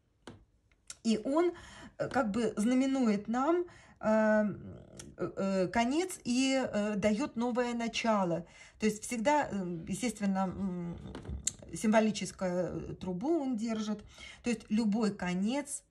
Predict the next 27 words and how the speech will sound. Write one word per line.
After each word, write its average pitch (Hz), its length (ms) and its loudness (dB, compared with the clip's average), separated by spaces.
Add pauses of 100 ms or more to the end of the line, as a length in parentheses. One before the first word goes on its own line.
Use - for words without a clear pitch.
(160)
правильно, 196 560 4
грамотный, 190 840 0
выстроенный 185 760 -2
конец, 185 600 -2 (580)
э, 190 420 0
имеет, 247 560 0
э, 180 180 -2
под 190 220 -2
собой 247 480 0
и 208 200 -2
продолжение, 202 720 0
какое-то 214 460 -2
начало 214 580 0
нового 208 460 0
дела. 180 540 0 (680)
И, 226 360 2
э, 214 480 0 (380)
вот 285 180 0
он, 294 140 -4
он 285 160 0
как - 200 -4
раз-таки 269 520 0
и 254 280 -2
говорит 240 580 0
о 196 120 -2
том, 254 460 0
что, 208 520 -2